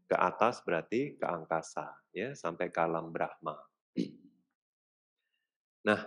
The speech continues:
kalau kita hitung, ya, jenis pikirannya satu, ya, dukkha mucantu saja, semoga bebas dari penderitaan. Tapi dia ada dua belas, ya, kategori,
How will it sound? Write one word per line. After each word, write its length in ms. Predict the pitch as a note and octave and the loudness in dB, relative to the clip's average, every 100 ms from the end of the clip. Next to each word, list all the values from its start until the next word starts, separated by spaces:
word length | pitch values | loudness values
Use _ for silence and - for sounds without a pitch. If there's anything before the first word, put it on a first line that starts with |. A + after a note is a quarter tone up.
| - - _ | -10 -18 _
kalau 320 | - C3+ D3 D3 | 8 8 10 6
kita 240 | D3 B2+ B2 | 4 4 4
hitung, 560 | A2 G2+ - A2 D#3 C3+ | 4 0 4 4 4 2
ya, 160 | C3+ F3+ - _ _ _ _ _ _ _ _ | 0 0 -8 _ _ _ _ _ _ _ _
jenis 320 | - A2 A#2+ | 4 4 4
pikirannya 800 | A2+ A2+ A#2 A#2 A#2+ C3+ E3 G3+ - | 2 4 6 6 6 4 2 0 -8
satu, 800 | - - G2 - - G#2 D2+ - - | -6 4 4 4 6 6 6 -2 -12
ya, 320 | F2 F#2+ C3+ | -2 2 2
dukkha 480 | G#2+ G#3+ A2 A2+ A2+ | 4 4 6 6 6
mucantu 560 | A2+ G#2+ G#2 G2 G#2+ G2 | 4 0 0 2 2 2
saja, 360 | G#2 G#2+ D#2+ - | 4 4 4 0
semoga 320 | F#2 F2+ F#2+ | -2 0 0
bebas 320 | G2 F#2+ F#2 | 0 0 0
dari 160 | F2+ F2 | 0 -2
penderitaan. 640 | F#2+ F2+ E2+ F#2 E2+ D#2+ - _ _ | -4 -2 0 2 2 0 -10 _ _
Tapi 560 | F#3 - B2+ E3 F#3 - _ _ | -4 2 4 4 0 -8 _ _
dia 240 | - A#2+ B2+ | 2 6 8
ada 560 | B2 A2+ B2+ D#3+ E3+ - - | 6 6 6 6 0 -8 6
dua 240 | G2+ G2+ | 8 10
belas, 760 | G2+ G#2 G#2 B2+ E3 - - - | 8 8 10 10 6 -4 -14 -6
ya, 240 | - A#2 D#3 | 2 2 4
kategori, 720 | - G#2 A2 G#2+ B2+ D3 F2 | 2 2 2 2 4 4 4